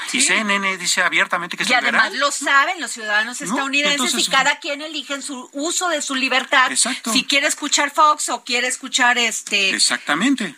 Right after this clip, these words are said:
Speaker 2: N B C
Speaker 1: Claro,
Speaker 2: o otra.
Speaker 1: o la que guste, ¿no?
Speaker 2: Ajá.
Speaker 1: Y a nivel periodismo pasa igual. A ver, todos los periodistas sabemos,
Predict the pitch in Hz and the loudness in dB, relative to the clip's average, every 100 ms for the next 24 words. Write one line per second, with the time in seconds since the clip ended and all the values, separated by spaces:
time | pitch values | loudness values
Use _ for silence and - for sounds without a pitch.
0 | - 247 262 294 - 392 440 392 - - | -2 0 0 0 0 0 0 -2 -10 -2
1 | 143 240 330 - 240 156 135 117 107 110 | 2 4 2 0 -4 -4 -4 -2 -2 -2
2 | 202 - - 147 254 - - 147 147 160 | 0 0 0 -4 -8 -8 -4 0 0 -2
3 | 220 240 269 196 190 202 180 190 175 127 | -6 -6 -6 -6 -4 -4 0 0 0 0
4 | 143 127 156 180 262 254 185 - 131 127 | 0 2 0 0 0 0 0 0 0 0
5 | 156 - - 104 110 107 101 | 0 0 0 0 0 0 0